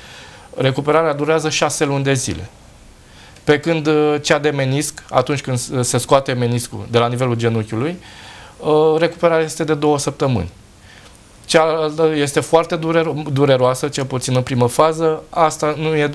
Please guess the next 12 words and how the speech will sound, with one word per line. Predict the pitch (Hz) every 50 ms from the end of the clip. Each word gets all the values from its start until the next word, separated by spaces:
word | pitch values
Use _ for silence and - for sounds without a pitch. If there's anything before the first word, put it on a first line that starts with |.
| - 135
deci | 139 147 143 - - - - 151
diferă | 143 160 156 - 185 185 180 175
de | 160 165
la | 160 156
afecțiune | 151 151 151 - 160 147 - 165 156 151
la | 147 143 127
alta. | 101 95 - - - - - - - - - - - - - - - - - -
Pentru | - 160 165 165
fizioterapie | 160 160 185 170 190 190 185 185 175 165 160 160 - 190 185 185 185 185
există | 190 180 - 220 208 - 196
un | 185 196 196 190
minim | 185 175 139 127 127 131 143